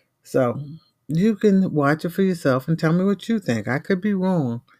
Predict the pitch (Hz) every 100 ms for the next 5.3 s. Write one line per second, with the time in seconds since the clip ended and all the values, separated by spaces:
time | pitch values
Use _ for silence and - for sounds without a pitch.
0 | _ - 147 - 170 156 135 143 175 170
1 | 131 117 135 - _ _ _ _ _ _
2 | _ - - 143 143 139 143 - 147 143
3 | 139 139 135 131 135 131 135 131 127 135
4 | 135 131 - 135 117 110 110 113 - 123
5 | 113 110